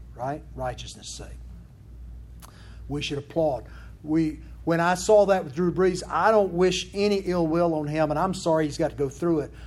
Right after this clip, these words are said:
but there's a part of me went, "Yes." We need to see people in the Christian community who will stand up and be willing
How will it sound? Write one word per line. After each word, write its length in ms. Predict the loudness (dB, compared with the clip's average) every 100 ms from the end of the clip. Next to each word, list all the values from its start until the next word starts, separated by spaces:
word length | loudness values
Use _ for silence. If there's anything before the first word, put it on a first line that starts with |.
| -4
but 140 | -4
there's 160 | -4 -8
a 40 |
part 280 | 0 2 2
of 80 | 0
me 180 | -2 -2
went, 340 | -4 -8 -10 -14 -18 -12
"Yes." 720 | -4 2 2 0 -8 -12 -14 -16 -16 -18 -16 -18 -14 -14 -14 -4
We 240 | 0 2
need 800 | 4 6 6 4 2 2 -2 -6 -14 -14 -6
to 80 | -4
see 240 | 0 -2
people 640 | 0 -2 0 0 0 -4 -10 -8
in 100 | -2
the 80 | -2
Christian 320 | 0 -2 -2
community 380 | -6 -2 -2 -2
who 80 | -2
will 80 | -4
stand 320 | -4 -2 0
up 160 | 0 -2
and 120 | -4
be 120 | -2
willing 580 | 0 0 2 0 -2 -8